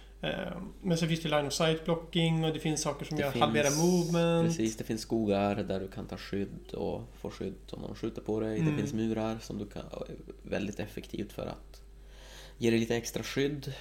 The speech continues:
Speaker 1: Mm.
Speaker 2: och som även gör det svårare att göra en charge över.
Speaker 1: Ja, det är väldigt bra att stå med en musket liksom bakom en mur
Speaker 2: Ja,
Speaker 1: och skjuta
Speaker 2: precis.
Speaker 1: över den. Eh, men det, det är samtidigt, det här spelet är ju som sagt ganska geni ibland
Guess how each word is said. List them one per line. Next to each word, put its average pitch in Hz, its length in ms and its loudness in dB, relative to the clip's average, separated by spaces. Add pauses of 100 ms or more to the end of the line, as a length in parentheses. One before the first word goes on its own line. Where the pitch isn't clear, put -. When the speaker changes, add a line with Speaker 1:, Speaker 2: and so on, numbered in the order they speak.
Speaker 1:
Mm. 147 380 -2
Speaker 2:
och - 120 -8
som 101 120 2
även 98 160 4
gör 98 120 2
det 98 80 0
svårare 98 440 0
att 98 120 -6
göra 98 180 -2
en 101 60 -4
charge - 520 -4
över. - 320 -6
Speaker 1:
Ja, 156 320 2 (120)
det 165 160 2
är 160 60 6
väldigt 165 360 4
bra 151 560 6 (720)
att - 180 -6
stå 160 200 4
med 143 140 0
en 139 40 -2
musket - 420 -4
liksom 165 260 -4
bakom - 300 -2
en 104 180 -6
mur 87 320 -2
Speaker 2:
Ja, 95 200 4
Speaker 1:
och - 160 -4
skjuta 82 200 -2
Speaker 2:
precis. 78 220 -2
Speaker 1:
över 82 160 -2 (1040)
den. 151 100 -4
Eh, - 100 -8 (560)
men 185 280 8
det, 196 220 12
det 185 140 6
är 196 40 10
samtidigt, 196 760 4 (240)
det 185 180 2
här 185 100 6
spelet 170 400 4
är 165 140 4
ju 151 160 2
som 156 160 -4
sagt 151 300 -6
ganska 165 300 4 (100)
geni 175 440 6
ibland 156 380 -2